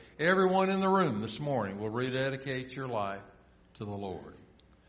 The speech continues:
This is what it's all about as we think about the body and blood of Christ that was shed for us. As we think about what he did,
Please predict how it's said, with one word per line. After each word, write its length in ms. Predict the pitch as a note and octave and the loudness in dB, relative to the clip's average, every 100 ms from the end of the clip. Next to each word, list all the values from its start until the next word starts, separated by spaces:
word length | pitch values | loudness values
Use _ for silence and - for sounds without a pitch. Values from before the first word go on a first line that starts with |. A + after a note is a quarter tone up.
| _ _ | _ _
This 180 | F3+ F3 | -4 -4
is 120 | C3 | -2
what 180 | D#3 D3+ | 0 0
it's 120 | - | 2
all 220 | C#3 C#3 | 2 4
about 460 | C#3+ C#3+ B2 F2+ G2 | 2 2 2 2 -4
as 120 | G2 | -10
we 80 | G#2+ | -12
think 280 | G#2+ C#3 C3 | -8 -8 -8
about 340 | B2 B2+ B2+ | -6 -6 -6
the 60 | A#2 | -6
body 360 | A#2 A#2+ B2 | 0 2 2
and 140 | B2 A#2 | 0 -4
blood 320 | A#2 A#2+ B2+ | -2 0 0
of 160 | B2 - | -4 -6
Christ 580 | A#2+ G#2 E2 F2+ - - _ _ - - | -4 -4 -8 -14 -18 -20 _ _ -20 -14
that 140 | A#2 G#2+ | -8 -8
was 120 | G#2 | -8
shed 440 | - C#3+ B2 A#2+ | -6 -2 0 -2
for 280 | - G#2 G2+ | -6 -6 -4
us. 480 | F2 D#2+ - - - _ _ _ _ _ - | -4 -8 -16 -20 -20 _ _ _ _ _ -10
As 160 | A#2+ A#2+ | -8 -6
we 140 | A#2+ | -8
think 320 | - F#3 E3 | -6 -4 -4
about 460 | D#3+ D#3+ C#3+ C#3 B2 | -4 -2 -2 -2 -4
what 160 | B2 | -6
he 260 | A#2+ E3 E3+ | -4 -6 -6
did, 420 | C3+ B2+ F2+ B1 | -4 -4 -4 -8